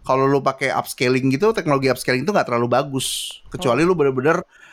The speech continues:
Speaker 1: eh, desain apa namanya, program scalingnya satu persatu secara manual supaya bisa di-render dengan baik gitu kan.
Speaker 2: Hmm.
Speaker 1: Kemarin gue main yang, yang beta, gue nggak tahu lu berdua udah sempet download demonya belum?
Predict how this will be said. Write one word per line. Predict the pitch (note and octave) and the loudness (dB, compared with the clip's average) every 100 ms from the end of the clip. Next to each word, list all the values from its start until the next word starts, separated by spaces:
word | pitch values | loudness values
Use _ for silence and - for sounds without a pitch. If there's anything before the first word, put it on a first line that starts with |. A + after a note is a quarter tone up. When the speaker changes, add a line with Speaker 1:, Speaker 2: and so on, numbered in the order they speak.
| - - | -20 -2
Speaker 1:
eh, | C3 C3 C3 C3 | 2 4 4 0
desain | C3+ D3 B2+ C3+ | -2 2 2 0
apa | B2+ C#3+ | 0 0
namanya, | C#3 D#3+ C3+ | 2 2 0
program | - C3 B2 C3+ C3 C3 - | 0 0 2 0 2 -2 -4
scalingnya | - - C3 C3 C3 D#3 | -14 -4 0 2 2 0
satu | D3+ C3+ | -2 -2
persatu | C3 B2+ B2+ D3 | -2 -2 -2 -2
secara | - B2+ | 0 0
manual | B2+ B2 B2+ D3+ | 2 2 2 0
supaya | - C3+ C#3+ | -2 0 0
bisa | C#3+ A#2+ B2+ | 0 0 0
di-render | B2 B2 C#3+ | 0 0 0
dengan | B2+ A#2 | 2 2
baik | C3+ C3+ A#2 | 2 0 -4
gitu | |
kan. | A2+ B2 - - | -4 -4 -4 -16
Speaker 2:
Hmm. | E3+ E3 | -12 -4
Speaker 1:
Kemarin | D#3+ F3+ A3+ | 0 0 0
gue | G#3 | 0
main | G3 E3+ | 2 2
yang, | D#3 D3+ D3+ D3+ | 2 0 0 0
yang | D3 C#3+ C#3+ | 0 0 0
beta, | D3 - A2+ A#2+ | 0 0 0 2
gue | E3+ | 2
nggak | G3 E3 | 2 2
tahu | C#3 | 0
lu | C#3 | 2
berdua | E3 G#3 | 2 2
udah | E3+ C#3+ | 2 0
sempet | C#3+ C#3+ - | -2 -8 -2
download | C#3 C3+ | -2 0
demonya | C#3 D3+ E3+ | 0 2 2
belum? | A#2 | 0